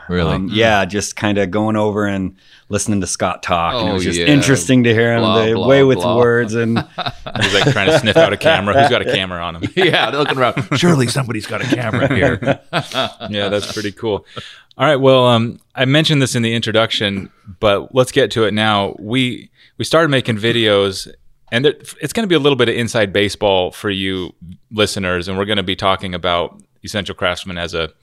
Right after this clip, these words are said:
Speaker 3: you know, I guess a business a little bit. So if you're not interested in that, this is your fair warning. But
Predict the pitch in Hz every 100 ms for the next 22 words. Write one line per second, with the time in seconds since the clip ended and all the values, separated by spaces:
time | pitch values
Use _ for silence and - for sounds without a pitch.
0 | _ _ - _ _ _ - 98 87 90
1 | 87 95 87 85 92 95 85 - 104 117
2 | 101 90 - - 90 85 - 95 135 131
3 | 117 104 98 95 92 90 - 101 - 90
4 | 92 85 - 95 87 95 90 82 87 -